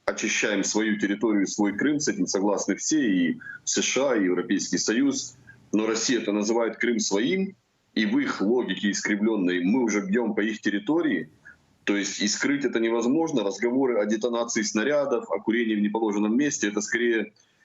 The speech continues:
их глупость и наш троллинг мягкий. Все прекрасно понимают, что сработал либо, э, "Гром", наша украинская ракета,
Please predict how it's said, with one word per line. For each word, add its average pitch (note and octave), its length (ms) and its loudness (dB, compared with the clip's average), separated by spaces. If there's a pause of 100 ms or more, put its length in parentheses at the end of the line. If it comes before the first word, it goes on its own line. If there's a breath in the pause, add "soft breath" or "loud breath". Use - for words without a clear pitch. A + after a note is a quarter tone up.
(120)
их A#2 240 0
глупость A#2 480 0
и G#2 40 0
наш A2 220 0
троллинг C3 520 0
мягкий. F2 360 -4
Все A2+ 140 0
прекрасно G#2+ 400 -2
понимают, A#2+ 400 0
что A#2+ 140 -4
сработал G#2 520 0
либо, F#2+ 520 0 (640 loud breath)
э, F2 380 0
"Гром", C#3 460 0
наша A#2+ 380 0
украинская A2 500 0
ракета, G#2+ 560 0